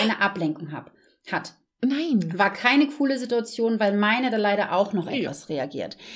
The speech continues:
Speaker 1: Das ist
Speaker 2: Das
Speaker 1: natürlich,
Speaker 2: glaub ich.
Speaker 1: ui, ihr Lieben, das ist natürlich richtig fatal, weil da geht's ja vielleicht sogar um eine Ressource.
Speaker 2: Ja.
Speaker 1: Oder wenn du
Speaker 2: Oh.
Speaker 1: so einen Balljunkie hast
Speaker 2: Mhm.
Speaker 1: oder so, dann, ähm,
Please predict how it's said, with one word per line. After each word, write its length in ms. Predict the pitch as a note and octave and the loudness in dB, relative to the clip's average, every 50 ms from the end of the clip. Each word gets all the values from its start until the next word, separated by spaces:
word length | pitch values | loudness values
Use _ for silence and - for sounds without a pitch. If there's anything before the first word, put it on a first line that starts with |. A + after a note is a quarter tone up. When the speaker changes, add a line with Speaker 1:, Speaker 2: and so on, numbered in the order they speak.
| - - - | -18 -14 -2
Speaker 1:
Das 180 | - A3 A3+ C#4+ D4 | 2 2 2 2 2
ist 140 | D#4+ C#4+ - | 0 0 2
Speaker 2:
Das 80 | C4 | 2
Speaker 1:
natürlich, 360 | A#3 - - B3+ A#3 A3+ A#3 G#3+ | 2 2 2 4 4 4 4 4
Speaker 2:
glaub 140 | D#3+ - | 0 -4
ich. 320 | - - F#3+ - - - - - | -8 -10 -12 -12 -16 -14 -4 4
Speaker 1:
ui, 140 | B3+ C#4 D4 C#4+ C#4+ C#4 C4 B3 A#3 A3 G3+ G3 G3 | 6 8 12 12 12 12 10 8 6 4 2 2 2
ihr 60 | F#3+ F3 | 0 0
Lieben, 220 | F3 F3 E3 E3+ E3+ | 0 -2 -2 2 4
das 220 | A#3 D4+ F4 - | 4 4 4 4
ist 80 | F4 D4 | 2 2
natürlich 400 | C#4+ A#3 G#3+ A#3 G#3 - - A3+ | 2 2 2 0 -2 -2 0 2
richtig 320 | C#4+ E4+ E4 - G#3+ - | 2 2 2 -2 -4 -6
fatal, 580 | - D#3 - - - - B2 A#2+ C#3+ G3 - - - - - - | -6 -10 -10 -10 -8 -8 -4 -2 -2 -2 -4 -4 -10 -12 -10 -6
weil 680 | F3+ F3+ G3+ G#3+ B3 A3+ F3+ E3+ E3+ G#3 A#3 - - - - - _ _ _ _ | 2 4 6 6 6 6 6 6 6 6 6 4 0 -4 -14 -20 _ _ _ _
da 160 | - - G3 F#3 | 2 2 4 4
geht's 280 | F#3 A#3 B3 B3 - | 4 0 -2 0 2
ja 180 | - G#3+ F#3 F3+ | 2 4 4 2
vielleicht 540 | - - - - G3 G#3+ A#3 B3 A3+ B3 - | 0 -4 -4 2 4 6 6 6 4 2 -4
sogar 240 | F#3 D#3 F3+ E3 | -4 -2 -2 -2
um 100 | - E3+ | 0 0
eine 140 | F#3 E3+ E3 | 0 0 0
Ressource. 560 | E3 D#3 D3+ - - G3+ G3+ G3+ G3+ G3+ - - - - _ | -2 -4 -6 -6 -4 -2 -2 0 -2 -2 -6 -12 -14 -14 _
Speaker 2:
Ja. 400 | - G3 F#3+ E3+ D3+ - - - - - _ _ - - - - - - - - - - | -6 -4 -4 -4 -4 -8 -10 -14 -16 -20 _ _ -12 -12 -10 -12 -14 -16 -18 -18 -16 -4
Speaker 1:
Oder 320 | A3 A3 A3 G#3 G3+ F#3+ | 0 4 6 8 8 8
wenn 160 | A3+ A3 G#3+ | 8 8 8
du 60 | G#3+ | 6
Speaker 2:
Oh. 20 | G#3 | 6
Speaker 1:
so 100 | G3+ G3+ | 4 2
einen 140 | F#3+ F3 F3 | 0 4 6
Balljunkie 560 | F#3+ - A3+ B3 - F3+ E3 D#3+ D#3+ E3 D#3+ | 6 6 6 6 4 4 2 2 2 0 -2
hast 260 | D#3+ E3+ G3+ B3 G#3 | 0 0 0 0 0
Speaker 2:
Mhm. 140 | G#3+ G3+ F#3+ | 2 2 4
Speaker 1:
oder 160 | F3+ F3+ F3 | 4 2 2
so, 260 | F3 G3 G#3+ C4+ - - - - - - - _ | 2 0 -2 -4 -6 -10 -14 -16 -16 -18 -6 _
dann, 360 | - F3+ F#3 F#3+ F#3+ F#3+ F#3 F#3+ | 0 2 2 2 0 0 -2 -2
ähm, 380 | F#3 F#3 F#3 F#3 F3+ F3+ F3 F3+ | 0 0 2 2 0 0 -4 -6